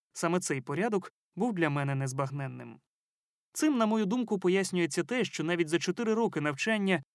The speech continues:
я досі залишався початківцем. Я розумів лише, що знання Дона Хуана і метод його передачі були тими самими, що й в його бенефактора, тому й складнощі в моєму розумінні вчення були найімовірніше ті самі, на які свого часу натрапив Дон Хуан.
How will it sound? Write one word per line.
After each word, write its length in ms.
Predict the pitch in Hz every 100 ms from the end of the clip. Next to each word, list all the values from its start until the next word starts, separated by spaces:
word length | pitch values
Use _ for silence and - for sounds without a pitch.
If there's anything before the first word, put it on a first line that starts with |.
| _
я 120 | 170
досі 260 | 170 196 180
залишався 540 | 165 156 139 160 165
початківцем. 800 | 143 151 165 - 143 - - - - _ _ _
Я 140 | 170 175
розумів 400 | 165 180 196 175
лише, 320 | 160 - 190
що 180 | - 156
знання 400 | 143 160 180 180
Дона 240 | 160 151
Хуана 440 | 139 160 208 208 147
і 100 | 143
метод 300 | 185 180 147
його 240 | 151 165
передачі 600 | 156 156 190 240 - 143 - _
були 260 | - 240 254
тими 260 | - 285 180
самими, 420 | - 240 208 185
що 180 | - 190
й 60 |
в 40 | 175
його 200 | 180 185
бенефактора, 760 | 190 226 - 151 - 131 120 - _ _
тому 200 | 202 202
й 20 |
складнощі 560 | 190 220 208 143 139 -
в 60 | 139
моєму 320 | 165 151 143
розумінні 500 | 147 156 202 233 170
вчення 540 | - 175 151 135 127 - _
були 240 | 208 269
найімовірніше 720 | 226 196 180 190 226 190 156 160
ті 160 | 202
самі, 360 | 180 240 247 170
на 80 | 151
які 260 | 151 160
свого 280 | 180 170 151
часу 320 | 143 196 -
натрапив 480 | 156 143 165 147 143
Дон 180 | 139 135
Хуан. 480 | - 151 131 110